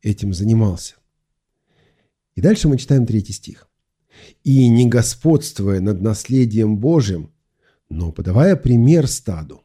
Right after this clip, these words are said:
Пастыри — это лидеры, а не погонщики. Это дело, в котором вы должны быть примером для стада Божьего.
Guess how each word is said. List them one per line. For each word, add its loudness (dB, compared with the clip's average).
Пастыри — 0
это 0
лидеры, 0
а 0
не 4
погонщики. -2
Это 0
дело, 2
в -10
котором 0
вы 2
должны 2
быть -2
примером 4
для -6
стада -4
Божьего. -4